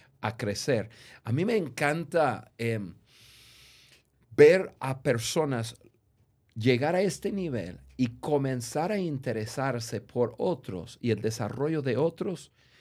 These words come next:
a un nivel donde dice, "Mira,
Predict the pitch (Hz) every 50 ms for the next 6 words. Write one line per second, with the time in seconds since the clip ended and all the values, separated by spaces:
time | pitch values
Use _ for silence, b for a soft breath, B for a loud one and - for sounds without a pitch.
0 | b b b b b b b b _ _ _ _ _ _ _ _ _ _ _ -
1 | 127 127 131 151 175 208 254 285 269 240 214 196 196 190 196 185 156 - - 120
2 | 120 120 123 117 117 120 127 117 - 135 117 127 131 120 113 107 110